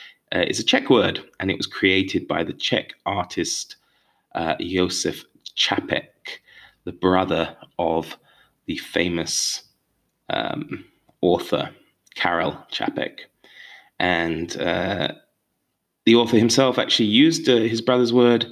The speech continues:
um, in his novel R U R, uh, which is well worth a read if you haven't, uh, if you haven't read it. Uh, number fifteen, the Czech Republic is one of the least religious countries in the world. Again,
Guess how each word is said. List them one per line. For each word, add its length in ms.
um, 960
in 220
his 340
novel 520
R 520
U 400
R, 460
uh, 320
which 300
is 140
well 180
worth 180
a 60
read 200
if 120
you 80
haven't, 560
uh, 260
if 140
you 80
haven't 320
read 160
it. 260
Uh, 460
number 200
fifteen, 500
the 60
Czech 220
Republic 380
is 300
one 200
of 160
the 80
least 440
religious 320
countries 380
in 60
the 60
world. 360
Again, 600